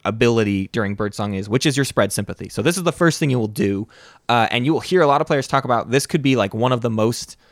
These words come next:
important things any player does in any game of Root <laughs> is, is where does your first sympathy go? Uh, because there's a couple things you're trying to keep in mind.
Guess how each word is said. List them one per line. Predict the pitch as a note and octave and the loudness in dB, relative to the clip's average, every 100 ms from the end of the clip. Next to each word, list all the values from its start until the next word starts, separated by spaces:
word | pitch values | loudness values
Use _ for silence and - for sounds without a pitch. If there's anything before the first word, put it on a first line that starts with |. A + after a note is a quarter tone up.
| _ _ - | _ _ -6
important | A#2+ - C3 B2 A#2 - _ _ | -4 0 0 0 -6 -8 _ _
things | - B2 A#2+ C#3+ D3+ - _ _ | -2 0 2 0 -6 -12 _ _
any | B2+ C3 C#3 | -2 0 -2
player | - A#2 A#2 | 0 0 2
does | A2+ G2+ B2 D3+ - | 2 2 2 0 -6
in | A2+ G#2 | -10 -4
any | A2+ A2+ | -2 -2
game | A2 A2 G#2 | 0 -2 -2
of | G2+ | -4
Root | F#2 F#2+ - - | -6 -8 -8 -4
<laughs> | A3 - | -4 0
is, | A#2+ G#2+ - A#2 | 0 0 -4 -6
is | G#2+ | -6
where | G#2 A#2 B2 | -2 2 2
does | A#2+ A#2 | 0 -4
your | G2 | -6
first | - - A2+ A2+ - - - _ | -8 -4 -4 -4 -12 -18 -20 _
sympathy | - C3+ A#2 - F2+ | -4 -2 -2 -4 -8
go? | F#2 D#2+ D2 - - _ - | -8 -10 -10 -16 -20 _ -2
Uh, | A2 F#2+ | 0 0
because | B2 - A3 A#2+ | -4 2 2 2
there's | A#2+ B2 | 2 -2
a | A#2 | 0
couple | F3+ G3 F#3+ | -2 0 -2
things | F3 C#3+ C3 | 0 -2 -2
you're | B2+ | -4
trying | - B2 A#2+ A2+ | -4 -2 -2 -4
to | |
keep | - A2 G#2+ | -6 -6 -4
in | G2 | -6
mind. | F2+ E2+ E2 | -6 -6 -10